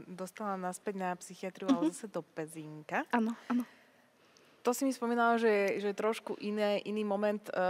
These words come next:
Speaker 1: sa tam ocitnúť, lebo je to také prívetivejšie pre
Speaker 2: Mhm.
Speaker 1: toho pacienta, ale tak s prestávkami si tam koľko celkovo
Speaker 2: Aha.
Speaker 1: strávila v takejto
Speaker 2: Bola som
Speaker 1: starostlivosti?
Speaker 2: vlastne na Antolskej v Bratislave, som bola týždeň a
Speaker 1: Mhm.
Speaker 2: potom som bola ešte v Pezinku a spolu to bolo tri mesiace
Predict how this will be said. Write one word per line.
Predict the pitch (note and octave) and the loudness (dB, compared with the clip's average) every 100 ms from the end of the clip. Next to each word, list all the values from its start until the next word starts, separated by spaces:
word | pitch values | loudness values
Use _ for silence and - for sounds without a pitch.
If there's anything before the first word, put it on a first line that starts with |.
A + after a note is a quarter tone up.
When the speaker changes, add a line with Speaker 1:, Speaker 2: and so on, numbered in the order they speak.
| F#3 F#3 F3+ F3+ F3+ | 4 4 4 4 2
Speaker 1:
sa | - | -2
tam | G3 G3+ | 0 2
ocitnúť, | G3 G#3+ G#3 | 0 -2 -2
lebo | G#3 F#3 F#3+ | -2 0 0
je | |
to | F#3+ | 0
také | F#3+ F#3+ G#3 | -4 -4 -6
prívetivejšie | F3 E3 E3+ F3 E3+ E3+ G3 | -2 -2 -2 -2 -4 2 2
pre | F3 | 2
Speaker 2:
Mhm. | - | 0
Speaker 1:
toho | F3 | -2
pacienta, | F3 E3+ - F#3 G3+ G#3+ | 0 -2 -2 -4 -2 -2
ale | F3 F3 F3 F3 F3 F3 - _ _ _ - - - - - _ | 0 2 2 2 2 -2 -12 _ _ _ -20 -20 -20 -16 -16 _
tak | G3 | -4
s | - | 0
prestávkami | - B3 C4+ B3+ A#3 A3 | 2 4 4 4 2 2
si | A3 | -2
tam | G#3+ G3+ G#3 - _ - - - | 0 0 -2 -8 _ -20 -20 -2
koľko | A3+ A#3+ A#3 E3 E3+ | 2 2 2 -2 -2
celkovo | - A#3 E4+ | 0 2 2
Speaker 2:
Aha. | F3 | 0
Speaker 1:
strávila | G3 F#3 F3 | 0 2 2
v | - | 2
takejto | A3 | 6
Speaker 2:
Bola | D4 E4 | 8 6
som | D#4 | 4
Speaker 1:
starostlivosti? | C#4+ C#4+ - | 4 4 2
Speaker 2:
vlastne | C4+ C4 C4 B3+ C4 - | 4 6 6 6 2 2
na | A#3 A3 | 4 4
Antolskej | B3+ C#4+ - C#4 | 4 0 -2 0
v | A#3+ | 2
Bratislave, | A3+ C4 C#4 | 2 0 0
som | C4+ C4 | 2 2
bola | C#4+ C4 | 2 0
týždeň | - G3+ A3+ A3+ F4 | -2 -4 -2 0 2
a | A#3 | 2
Speaker 1:
Mhm. | |
Speaker 2:
potom | A3 C4+ | 0 0
som | B3 A#3+ | 0 2
bola | A#3+ | 2
ešte | G#3+ - | 2 -4
v | - | -4
Pezinku | - B3+ D#4+ E4 F4 - - - - - | -2 0 0 2 0 -2 -10 -14 -16 -4
a | - F#3+ | 0 0
spolu | G#3+ - C4+ C#4 C#4 | 0 0 4 4 4
to | C4 A3+ | 2 2
bolo | G#3 A#3+ A#3+ A3+ A3 A3 | 4 4 6 6 4 2
tri | - C4 B3+ | 0 4 4
mesiace | G3 G#3 - C4 - E4+ F#4 | 4 2 0 0 2 2 2